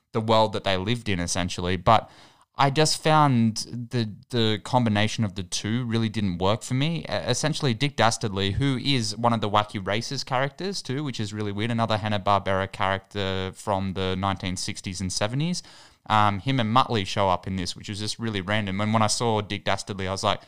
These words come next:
"That's the Wacky Races guy. That, that's really weird." Um, Jason Isaacs is fantastic, by the way. His voice just suits playing a villain. He's awesome all the time. So,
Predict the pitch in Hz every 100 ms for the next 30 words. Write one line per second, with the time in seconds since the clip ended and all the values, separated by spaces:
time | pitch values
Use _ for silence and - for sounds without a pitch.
0 | _ _ _ _ _ 196 - 180 165 160
1 | 151 147 165 127 110 107 95 85 85 -
2 | 131 127 - 139 131 107 113 95 80 104
3 | 101 139 139 120 110 101 - 98 - 98
4 | 98 95 92 98 90 95 104 101 95 101
5 | 95 95 - - 95 - - - 98 92
6 | 92 87 104 98 95 90 98 101 - 98
7 | 87 95 101 - 113 131 131 - 101 92